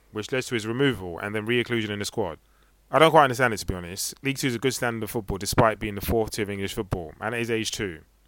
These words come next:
If he's good enough to be in the squad, he should be included. There are several players of diaspora, or otherwise, that if good enough, should be included.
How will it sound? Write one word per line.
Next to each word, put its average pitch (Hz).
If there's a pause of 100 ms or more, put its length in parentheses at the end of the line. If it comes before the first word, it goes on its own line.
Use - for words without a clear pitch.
(240)
If 120
he's 120
good 160
enough 117
to 113
be 117
in 113
the 110
squad, 98
he 101
should 101
be 101
included. 95 (460)
There 117
are 113
several 147
players 123
of 113
diaspora, 110
or 147
otherwise, 92
that 113
if 107
good 143
enough, 90
should -
be 110
included. 98